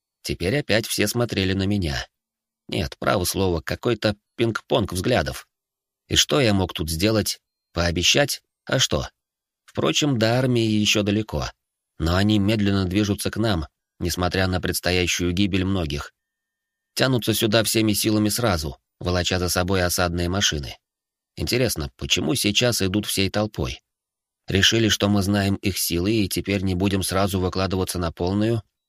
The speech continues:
Или сами собрались так сделать? Опять эти непонятные ребусы военной тактики. Не силен я в них.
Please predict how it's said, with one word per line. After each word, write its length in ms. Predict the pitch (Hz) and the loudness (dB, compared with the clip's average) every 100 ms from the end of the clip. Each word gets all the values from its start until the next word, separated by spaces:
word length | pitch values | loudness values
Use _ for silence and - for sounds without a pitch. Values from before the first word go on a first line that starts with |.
| _ - | _ -2
Или 160 | 107 | 0
сами 300 | 127 139 101 | 0 0 0
собрались 480 | 92 92 95 92 - | -2 -2 0 0 -2
так 180 | 90 90 | -2 -2
сделать? 460 | 90 80 71 - _ _ _ _ _ | -2 -2 -4 -8 _ _ _ _ _
Опять 380 | 73 - 131 107 | -10 -2 -2 0
эти 140 | 90 | -2
непонятные 640 | 90 87 90 87 90 90 90 | -2 0 0 0 0 0 0
ребусы 400 | 90 87 - 87 | 0 -2 -2 0
военной 380 | 87 85 87 | 0 0 -2
тактики. 520 | - 85 - 80 80 - _ _ _ _ _ _ _ _ - | 0 -2 -2 -4 -4 -6 _ _ _ _ _ _ _ _ 0
Не 120 | 104 | 2
силен 300 | 120 127 131 | 2 2 2
я 160 | 92 82 | 0 -2
в 60 | |
них. 300 | 76 67 - | -4 -8 -14